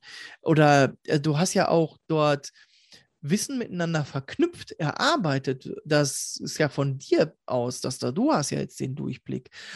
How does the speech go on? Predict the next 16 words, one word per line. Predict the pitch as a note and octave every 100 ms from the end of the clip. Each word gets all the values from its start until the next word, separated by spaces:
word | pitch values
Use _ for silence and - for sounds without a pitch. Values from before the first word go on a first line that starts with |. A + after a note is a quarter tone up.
| - -
Und | D3+ D3 C3+
manchmal | D#3+ - D#3+
ist | D#3
das | D#3+
ja | - D3+
auch | D3+ -
so, | D3+ C#3+
wo |
man | D3 C#3+
sich | C#3+
denkt, | C3+ C#3
so, | D3
„Ach | - A#3+ G#3+
ja, | B3 A#3
stimmt, | - - B3+ D3+
wow.“ | E3+ A3+ E3